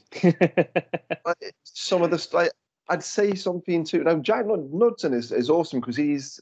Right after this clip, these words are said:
Speaker 2: he loves his old school wrestling. So if you say to him, "Oh, I bet you once saw this match from nineteen eighty-eight," to go,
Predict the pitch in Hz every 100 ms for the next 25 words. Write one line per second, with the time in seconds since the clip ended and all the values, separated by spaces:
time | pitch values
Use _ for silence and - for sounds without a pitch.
0 | - 135 135 143 175 156 123 117 123 123
1 | 123 147 120 123 123 123 - 87 - 107
2 | 160 175 - 160 139 - 151 139 123 _
3 | _ 220 208 185 170 165 160 - - 160
4 | 143 143 131 - - 117 120 120 117 110
5 | - 120 107 - 113